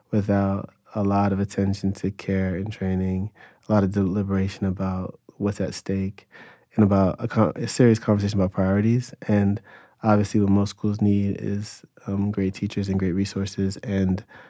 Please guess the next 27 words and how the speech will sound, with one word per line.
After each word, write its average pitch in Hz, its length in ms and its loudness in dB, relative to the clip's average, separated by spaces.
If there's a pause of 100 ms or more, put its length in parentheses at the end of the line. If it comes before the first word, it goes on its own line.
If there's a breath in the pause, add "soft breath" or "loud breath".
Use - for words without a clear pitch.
(240 loud breath)
a 110 60 -8
sort 104 140 4
of 95 60 2
dedication 98 640 2
to 95 220 -2
inspiring 95 800 -2
young 92 160 0
people 98 400 -4
to 98 400 -6 (360 loud breath)
perform 98 320 0
their 92 140 2
best. 101 520 0
And, 98 420 -2 (520 soft breath)
and 98 340 2 (340)
guns, 107 280 4 (520)
um, 98 500 0
are 104 180 -4
not 98 460 0 (180)
at 104 80 -2
all 98 200 0
likely 98 380 -2
to - 200 -8
make 95 480 -2
a 110 100 -6
school 101 320 -4
safer 98 720 -4 (540 loud breath)
or 98 520 0